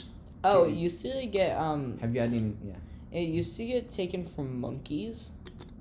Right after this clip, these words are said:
Speaker 1: before they,
Speaker 2: <laughs>
Speaker 1: like,
Speaker 2: What?
Speaker 1: uh, before they, like, d-, scientifically developed insulin. It was, like, um, h-, what's the opposite of injected?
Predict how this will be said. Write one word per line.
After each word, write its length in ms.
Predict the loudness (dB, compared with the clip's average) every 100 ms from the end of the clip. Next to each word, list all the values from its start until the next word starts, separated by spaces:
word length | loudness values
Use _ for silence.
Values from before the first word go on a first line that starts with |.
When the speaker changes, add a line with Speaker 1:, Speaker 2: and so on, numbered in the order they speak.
| -8 -2
Speaker 1:
before 400 | 0 6 8 8
they, 160 | 8
Speaker 2:
<laughs> 20 |
Speaker 1:
like, 240 | 8 8 6
Speaker 2:
What? 240 | 2 -2 -4 -12 -14 -14 -6 6
Speaker 1:
uh, 200 | 6 6
before 400 | 2 0 4 6
they, 140 | 6 6
like, 240 | 6 4 0 -6
d-, 80 | -6 -12 -14 -14 -14 -14 -14 -12
scientifically 840 | -6 2 4 4 2 2 0 -2 0
developed 600 | 0 2 4 4 2 0
insulin. 500 | -4 -2 0 0 -2 -6 -14 -12 -2
It 60 | 0
was, 160 | 6
like, 240 | 6 4 -6 -12 -14 -14 -14 -14 -14 -14 -14 -6 4
um, 400 | 6 6 2 -4 -8
h-, 80 | -6
what's 280 | 0 0 2
the 80 | 2
opposite 480 | 6 4 2 0 0
of 140 | 2
injected? 800 | 0 0 2 0 0 -2 -2